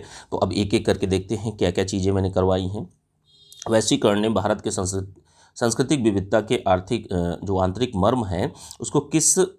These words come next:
सीमा तक प्रभावित किया है। तो ये सारी की सारी चीज़ें, वैश्वीकरण के प्रभाव, ये बहुत अच्छी तरीके से इसमें सारी की सारी चीज़ें महिलाओं को जोड़कर आप बहुत ही बेहतर तरीके से लिख सकते थे। अगली चीज़ क्या है, अगला प्रश्न देखते हैं कौन सा है,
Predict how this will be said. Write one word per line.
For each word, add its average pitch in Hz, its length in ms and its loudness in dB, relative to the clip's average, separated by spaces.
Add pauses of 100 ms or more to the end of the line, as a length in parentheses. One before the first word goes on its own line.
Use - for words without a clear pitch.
(340)
सीमा 120 400 0
तक 131 200 -4
प्रभावित 85 400 -4
किया 87 140 -6
है। 85 40 -6
तो 117 100 -10
ये 120 160 2
सारी 92 260 0
की 98 60 -4
सारी 98 220 -2
चीज़ें, 90 220 -2
वैश्वीकरण 92 440 -2
के 90 120 -2
प्रभाव, 90 460 0 (400)
ये 156 60 2
बहुत 117 220 2
अच्छी 123 180 2
तरीके 104 360 0
से 120 100 0
इसमें 113 160 -4
सारी 180 340 0
की 185 100 2
सारी 120 180 2
चीज़ें 95 280 -2 (260)
महिलाओं 98 300 2
को 101 120 -2
जोड़कर 87 320 0
आप 92 160 0
बहुत 92 320 -4
ही 113 40 -4
बेहतर 95 340 0
तरीके 101 280 -2
से 101 100 -2
लिख 98 140 -2
सकते 95 300 -4
थे। 95 180 -4 (1300)
अगली 113 220 2
चीज़ 123 260 -2
क्या 120 140 2
है, 117 140 -4
अगला 101 260 0
प्रश्न 104 260 -6
देखते 101 300 -4
हैं 104 160 -6
कौन 98 220 -2
सा 98 140 -4
है, 98 220 -12